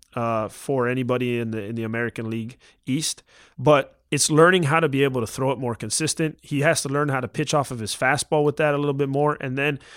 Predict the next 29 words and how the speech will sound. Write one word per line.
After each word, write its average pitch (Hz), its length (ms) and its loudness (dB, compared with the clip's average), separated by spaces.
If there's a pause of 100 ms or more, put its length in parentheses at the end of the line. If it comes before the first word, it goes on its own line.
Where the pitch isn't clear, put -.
(180)
obviously, 143 400 0
his 131 140 -2
breaking 143 420 0
pitch, - 380 -2 (160)
we 131 200 0
all 151 160 6
know 147 200 2
about 127 300 2
his 107 160 -6
blister 123 340 -4
problems. 113 480 -4
And 113 140 -6
so 135 120 -2
that's 151 220 0
something 147 320 0
for 123 140 -6
me, 120 160 -4
too, 196 180 -2
that 120 140 -2
says, 113 180 -4
hey, 131 240 -2 (760)
if 151 180 0
I 151 160 6
get 202 180 4
Aaron 185 220 6
Sanchez 120 580 -2 (100)
for - 220 -6
more 143 260 4
starts 147 720 0